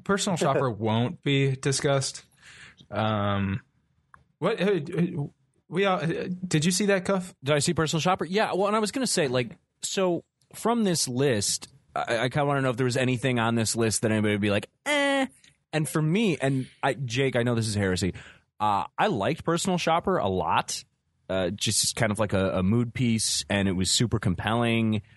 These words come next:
Speaker 3: Uh, and there's something just about Kristen Stewart, like, buying clothes that is just, I could watch that all day for some reason.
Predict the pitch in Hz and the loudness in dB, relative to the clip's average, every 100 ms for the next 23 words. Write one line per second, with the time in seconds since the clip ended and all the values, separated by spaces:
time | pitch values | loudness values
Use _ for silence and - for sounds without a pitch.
0 | - _ - 95 92 90 78 98 95 123 | -20 _ -6 -2 0 0 0 0 0 0
1 | 107 107 107 101 101 107 101 101 110 101 | 0 -2 -2 0 0 -2 -2 -2 0 0
2 | 85 92 - 87 90 98 95 - 90 92 | 0 -4 -2 -2 0 0 -2 -2 -2 0
3 | 101 107 - 87 85 87 - 90 - - | -2 -4 -4 -4 -2 -4 -4 -4 -4 -4
4 | 90 92 87 85 90 101 92 90 87 87 | -4 -2 0 0 0 0 0 0 0 0
5 | 117 156 180 190 220 262 | 0 0 0 0 -2 -2